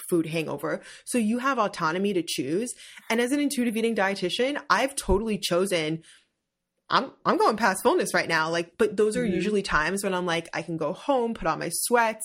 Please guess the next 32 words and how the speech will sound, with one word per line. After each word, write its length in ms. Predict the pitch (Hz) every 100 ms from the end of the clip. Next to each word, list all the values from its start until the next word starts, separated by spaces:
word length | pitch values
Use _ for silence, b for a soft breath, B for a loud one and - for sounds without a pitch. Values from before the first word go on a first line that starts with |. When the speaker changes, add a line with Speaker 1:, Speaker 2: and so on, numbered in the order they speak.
| -
Speaker 1:
veg 300 | 165 165 165
out, 440 | 254 240 226 214 B B B B -
and 360 | 202 208 190 185
not 240 | 196 156
typically 400 | 214 196 196 180
times 480 | - 180 160 165 165
where 480 | 170 165 160 160 - -
it's 200 | 175 -
like, 260 | 160 160 - -
okay, 400 | 185 226 185 156
I, 360 | 160 165 160 -
I 120 | 170
wanna 260 | 165 165 170
feel 240 | 165 175 -
energized 800 | 160 165 185 202 208 226 240 - -
and 120 | 175
comfortable 680 | - 156 - 214 226 233 247 B B -
because 280 | 208 185
I 80 | 170
can 180 | 165 175
see, 320 | - 175 165
like, 220 | 165 151
whatever 360 | 160 151 165 160 - -
I, 180 | 175 - 165
else 240 | 170 165
I 40 |
have 180 | 160 160
going 240 | 165 156 151
on 140 | 151
in 80 | 180
the 60 | 196
day. 400 | 240 240 254